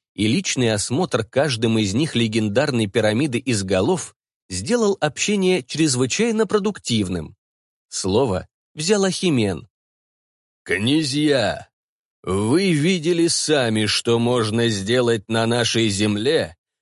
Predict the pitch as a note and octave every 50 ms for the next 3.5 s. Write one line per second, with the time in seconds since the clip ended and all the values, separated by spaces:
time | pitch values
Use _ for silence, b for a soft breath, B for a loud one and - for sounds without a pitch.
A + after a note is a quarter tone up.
0 | _ _ - - A#2 B2 A#2 A2 G#2+ G#2+ A#2 C3+ D#3+ F3 E3+ E3+ D#3+ D#3 D#3 D#3+
1 | D#3 C#3+ C3 A#2 A2 A#2+ C#3 D3 C3 A2+ A#2+ C#3+ E3+ E3+ D#3 D#3 D3+ C#3+ D3+ C#3+
2 | B2+ A#2 C3 C#3 B2+ B2+ C3+ C3 - - C3 B2 A2+ - B2+ B2 A#2+ A#2 A2+ A#2
3 | A#2+ A#2 A2 G#2 G2+ F#2 F#2 E2 D2+ -